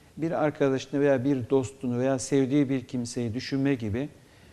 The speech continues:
bu şekilde değerlendiriyorsa ve, e, rabıtaya bir kutsiyet atfetmiyorsa, yani rabıta olmadığı zaman "Ben Allah'a ulaşamam." e, demiyorsa, sadece safi bir düşünceyle, saf bir düşünceyle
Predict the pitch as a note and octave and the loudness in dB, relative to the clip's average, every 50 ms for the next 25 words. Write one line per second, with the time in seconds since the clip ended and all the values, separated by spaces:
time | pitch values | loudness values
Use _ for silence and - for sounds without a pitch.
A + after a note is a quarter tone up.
0 | - - - - D#3+ - - F#3 F3+ F#3 E3 D3 C#3 C3+ B2 A2+ B2 C3 C3 C3+ | -20 -20 -8 -8 -6 2 2 2 2 2 0 2 4 2 2 4 4 4 6 6
1 | C3+ C3+ C3+ C3+ C3+ B2 C#3 C#3 D#3 C#3 A2+ - - B2 B2 D3 D3+ - - - | 4 4 4 2 2 0 0 2 2 0 0 0 -4 -4 -4 -6 -6 -10 -20 -20
2 | _ - - _ _ _ - A#2+ C#3+ D3+ D#3+ D#3+ - - - - - - - - | _ -20 -20 _ _ _ 0 4 4 4 4 2 -4 -10 -20 -20 -20 -20 -20 -20
3 | - _ _ _ A#2 A#2 A#2 A2+ A2 A2 B2 C3 C#3 C3+ C#3 - - - E3+ F#3 | -20 _ _ _ -4 -2 0 0 0 2 2 2 2 2 0 -2 -4 -4 -2 -2
4 | F3 D3 D3 C#3+ - - - - C#3 - - - - C#3+ C#3 C#3 - - - - | -2 -2 -4 -6 -6 -6 -6 -6 -4 -4 -6 -2 0 0 0 0 -4 -10 -4 -4
5 | B2+ A#2+ - - - D#3+ D#3 D#3+ - A2+ G#2+ G2+ G2 G2 - B2 B2 C#3 D3 - | -4 -4 -6 -4 -4 -4 -4 -2 -6 -6 -4 -4 -6 -6 -4 -4 -4 -4 -6 -10
6 | - - - _ _ - - - _ - C3 C3+ C3+ C3+ B2+ A2+ - - C3+ C3+ | -16 -20 -20 _ _ -20 -20 -20 _ -4 -2 0 0 0 -2 -2 -4 2 4 6
7 | C#3+ C3 C3+ C3 - C#3 C3 C3+ C3+ C3+ C3+ B2+ B2 C3+ B2 A#2+ B2+ B2 B2 A#2+ | 6 6 4 0 0 0 0 2 4 2 2 2 2 0 0 0 -2 -2 -2 -2
8 | A2+ A2 B2+ B2+ B2+ B2 B2+ C3 C3 B2+ C3+ C3 C3 B2 A#2+ C3 B2 - - C3+ | -2 -2 -2 -2 -2 0 0 0 0 0 0 0 0 0 -2 -2 -4 -2 -2 -2
9 | B2 A#2+ A2 G#2 - - - - _ _ _ _ _ _ - A#2 A2 A2+ D#3+ F3 | -2 -2 -4 -6 -8 -12 -20 -20 _ _ _ _ _ _ -6 -6 2 4 4 4
10 | D#3+ C3+ A#2+ A2 G#2 - - C#3+ E3 F#3+ - - - - _ _ - - - F#3 | 6 4 2 0 -4 -4 -4 -4 -4 -4 -8 -14 -20 -20 _ _ -14 0 2 4
11 | E3 D3+ C3+ C3 A2+ C#3 D#3 D#3 D3 - - - D3 D3 C#3+ C#3+ - F3 E3 C#3 | 4 4 2 0 -2 -2 -6 -6 -6 -6 0 2 4 4 4 4 0 -2 0 0
12 | C#3 C3 A#2+ A2+ C3 B2 - - C#3 C#3 C3 A#2 C3 B2 A2+ G#2+ A#2 A#2+ - - | 0 0 0 -2 -4 -4 -2 -2 -2 -2 0 0 0 -2 0 -2 -4 -4 -2 0
13 | - D3 C#3 - - - C#3 C3 A#2 A#2 B2 A2+ - C#3+ C#3 C3 A2+ A#2 A2 G#2+ | 0 0 0 -2 -8 -6 -6 -6 -6 -8 -10 -8 -4 -2 -2 0 0 -2 -2 -2
14 | G#2+ C#3+ D#3+ - | -2 -4 -4 -6